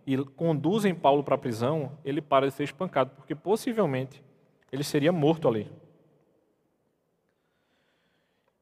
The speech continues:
E o comandante fica no meio da confusão, tentando descobrir o que é que tava acontecendo. Então, note-se a semelhança do refrão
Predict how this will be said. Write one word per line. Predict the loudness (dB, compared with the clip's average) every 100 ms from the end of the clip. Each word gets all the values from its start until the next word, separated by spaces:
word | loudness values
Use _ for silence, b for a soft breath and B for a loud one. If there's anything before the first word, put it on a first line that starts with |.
| -8
E | -6 -6
o | -10
comandante | -4 -2 0 0 -2 -4 -6
fica | -4 -2
no | -2 0
meio | 0 2
da | 0
confusão, | -2 -6 -2 -2 -2
tentando | -4 -2 -4 -4
descobrir | -8 -8 -6 -2 -2
o |
que | -2
é |
que | -4
tava | -4 -2
acontecendo. | -2 -2 -2 0 0 -2 -8 -20 _ _ _ _ _ _ _ _ _ _ _ _ _ _ _
Então, | -2 0
note-se | 2 2 2 -2 -8 -6 -8 -6
a | -8
semelhança | -2 0 2 2 2 2 0 -2
do | -2
refrão | 0 -2 -2 -6 -4 -8